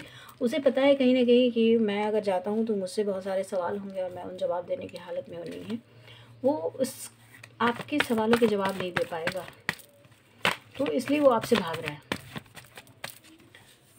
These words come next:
देखते हैं वो कब तक भागेगा, क्योंकि बहुत सारे cards हैं,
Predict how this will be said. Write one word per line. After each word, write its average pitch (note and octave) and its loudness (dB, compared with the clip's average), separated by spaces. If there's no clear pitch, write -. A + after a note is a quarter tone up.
देखते A#3+ 6
हैं D#4 12
वो C4 6
कब A3+ -8
तक A#3 2
भागेगा, G#3 -2
क्योंकि B3+ 0
बहुत F#3+ -2
सारे G3 2
cards F#3+ -4
हैं, A3+ 0